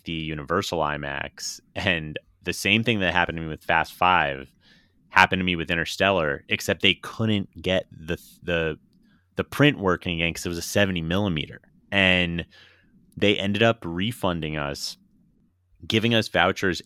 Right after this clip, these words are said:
and allowing us to go for free. It was, like, the next day.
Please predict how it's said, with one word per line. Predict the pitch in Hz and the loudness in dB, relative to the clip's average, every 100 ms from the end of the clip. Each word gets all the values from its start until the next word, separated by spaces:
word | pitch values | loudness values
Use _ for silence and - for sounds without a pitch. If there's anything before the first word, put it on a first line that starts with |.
| - | -4
and | 95 104 101 | 0 2 2
allowing | 92 87 85 82 | 0 0 -2 -4
us | - | -6
to | 82 | -10
go | - 85 82 78 - _ _ _ _ _ _ | -2 0 0 -4 -8 _ _ _ _ _ _
for | 87 | -10
free. | - - 95 95 92 87 82 80 - _ - _ _ _ 90 | -8 -6 -2 0 0 -2 -4 -6 -10 _ -20 _ _ _ -10
It | 87 | -6
was, | 82 | -6
like, | 85 | -6
the | 90 | -4
next | 87 90 - - | -2 -2 -4 -4
day. | 82 82 78 | 0 0 -2